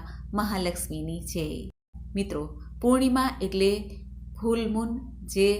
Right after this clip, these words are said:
ચંદ્રદેવ સોળે કળાએ ખીલેલા હોય છે. ચંદ્રદેવ કે જે માતા મહાલક્ષ્મીના ભાઈ તરીકે પૂજાય છે, બંને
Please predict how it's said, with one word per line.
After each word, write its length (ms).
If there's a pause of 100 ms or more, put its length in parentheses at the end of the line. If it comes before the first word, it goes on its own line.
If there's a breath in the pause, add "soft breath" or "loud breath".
(420 loud breath)
ચંદ્રદેવ 640
સોળે 500
કળાએ 360
ખીલેલા 580
હોય 160
છે. 240 (580)
ચંદ્રદેવ 560 (120)
કે 120
જે 300
માતા 380
મહાલક્ષ્મીના 680
ભાઈ 380
તરીકે 320
પૂજાય 460
છે, 200 (800)
બંને 340